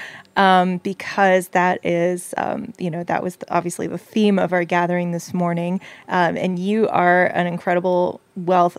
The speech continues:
of knowledge on the subject. Um, but let's tie ourselves to this place. It's pretty special that we're here in the Catskills.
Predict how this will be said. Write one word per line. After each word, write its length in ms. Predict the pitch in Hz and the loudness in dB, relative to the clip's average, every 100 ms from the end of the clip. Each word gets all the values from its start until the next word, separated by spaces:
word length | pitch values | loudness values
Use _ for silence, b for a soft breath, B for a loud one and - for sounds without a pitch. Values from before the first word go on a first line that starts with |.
| - | -4
of 360 | 170 170 180 | -4 -4 -8
knowledge 560 | - 175 175 180 180 175 | -6 -2 0 0 -2 -4
on 180 | - 170 | -4 -4
the 80 | 170 | -6
subject. 540 | - 185 170 160 165 B B B - | -2 -2 0 -2 -2 B B B -2
Um, 260 | 190 185 | 0 0
but 240 | 180 202 214 | 0 0 2
let's 460 | 220 - - - _ - | 0 0 -10 -12 _ -12
tie 340 | - 214 214 | -4 0 2
ourselves 480 | 196 190 185 185 - | 0 0 -2 -2 -4
to 160 | - | -6
this 180 | 180 175 | -6 -8
place. 500 | - - 190 175 196 | -12 -4 -2 -2 -6
It's 140 | - - | -12 -8
pretty 220 | 190 175 | -4 -4
special 340 | - 180 185 | -2 -4 -2
that 120 | 180 - | -4 -2
we're 100 | 180 | -4
here 220 | - 185 | -2 -4
in 80 | 175 | -2
the 80 | |
Catskills. 720 | 180 143 - - 156 165 175 | -6 -8 -10 -6 -2 -2 -4